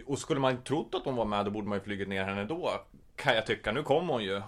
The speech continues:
Och, och kanske att det hade fått en annat resultat med Madeleine Njoge på start, för det blev skillnad när hon kom in. Eh, det är, jag, jag har inte riktigt läst en dom, men, men, men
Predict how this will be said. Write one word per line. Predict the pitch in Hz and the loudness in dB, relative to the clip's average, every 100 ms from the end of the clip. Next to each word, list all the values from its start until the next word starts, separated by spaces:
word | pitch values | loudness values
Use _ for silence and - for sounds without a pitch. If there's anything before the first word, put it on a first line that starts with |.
| 117 | -6
Och, | 117 123 | -8 -6
och | 127 | 0
kanske | 143 98 123 | 0 2 -2
att | |
det | - | -2
hade | - - | -4 -2
fått | 113 110 | -4 -2
en | |
annat | 104 95 101 | -2 -2 -4
resultat | 95 98 - - - 113 | -6 -6 -4 -2 -4 -6
med | |
Madeleine | 92 92 92 90 | -4 -2 -4 -4
Njoge | 87 85 | -6 -8
på | 90 | -10
start, | - 143 98 | -8 -6 -6
för | - | -6
det | 95 | -6
blev | 92 85 | -6 -6
skillnad | - 151 95 120 170 | -4 -2 -2 -2 -4
när | 95 | -6
hon | 85 | -6
kom | 151 151 | -6 -6
in. | - - - - - - - - | -10 -16 -20 -20 -20 -20 -18 0
Eh, | 110 120 120 - - | 2 4 2 -6 -8
det | 127 | -2
är, | 147 139 | 2 2
jag, | 113 113 117 120 - - - | 2 -4 -8 -20 -20 -20 -8
jag | 123 | -4
har | |
inte | 127 127 | -2 -2
riktigt | - 113 | -2 4
läst | 117 - | 4 4
en | 107 | -2
dom, | 107 117 | 0 0
men, | 131 - 104 | -2 -4 -8
men, | 120 131 135 | -2 0 2
men | 135 | 0